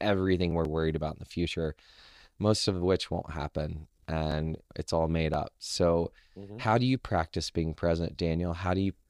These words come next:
Speaker 1: how do you practice protecting your peace?
Speaker 2: I practice presence by, first of all, uh, meditation, as you know, is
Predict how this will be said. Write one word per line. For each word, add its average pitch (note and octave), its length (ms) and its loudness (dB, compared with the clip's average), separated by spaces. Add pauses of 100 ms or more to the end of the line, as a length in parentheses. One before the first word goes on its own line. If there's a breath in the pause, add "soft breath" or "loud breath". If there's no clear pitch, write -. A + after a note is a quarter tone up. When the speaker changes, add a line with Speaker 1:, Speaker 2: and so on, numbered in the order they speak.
(180)
Speaker 1:
how F#2+ 160 2
do G2 80 2
you G2+ 120 2
practice - 760 -4 (460 soft breath)
protecting E2+ 540 -4
your D#2+ 240 -6
peace? - 500 -12 (1600 loud breath)
Speaker 2:
I A2+ 120 4
practice - 760 0 (460 loud breath)
presence C3+ 720 0
by, G2 600 0 (920)
first - 260 -6
of G#2+ 80 -6
all, F#2 300 0
uh, F2+ 120 -6 (340)
meditation, F#2 680 -8
as E2+ 220 -14
you E2+ 100 -10
know, D#2+ 180 -10
is D#2+ 220 -12